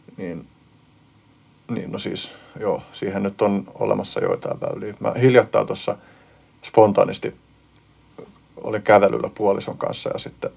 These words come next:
sit mä vaan jossain vaiheessa laitoin silmät kiinni ja aloin kävellä ja sit mä sanoin vaan, että mä en aio nyt avata näitä hetkeä ja sit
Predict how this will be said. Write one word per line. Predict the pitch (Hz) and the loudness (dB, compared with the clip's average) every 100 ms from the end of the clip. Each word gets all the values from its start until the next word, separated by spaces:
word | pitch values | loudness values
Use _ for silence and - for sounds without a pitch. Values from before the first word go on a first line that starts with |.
| - _ - _ _ _ | -14 _ -20 _ _ _
sit | - - | -6 2
mä | |
vaan | 98 98 | 8 8
jossain | - | 6
vaiheessa | 101 - | -6 0
laitoin | 113 110 | 0 0
silmät | 104 - - - | -6 -6 -8 -10
kiinni | - - - | -10 -8 -8
ja | - - | -8 -10
aloin | - 98 107 | -8 -6 -4
kävellä | 92 95 - | -4 -2 -2
ja | |
sit | 117 | -6
mä | 107 | -8
sanoin | 104 98 98 104 - | -10 -8 -8 -10 -12
vaan, | - 110 | -10 -10
että | - - - - | -12 -14 -14 -12
mä | 92 | -10
en | 92 | -8
aio | 104 | -6
nyt | - 113 | -8 -8
avata | - 107 - | -10 -8 -8
näitä | 123 123 120 | -8 -8 -10
hetkeä | 117 127 117 | -10 -8 -6
ja | 123 - | -8 -12
sit | - | -20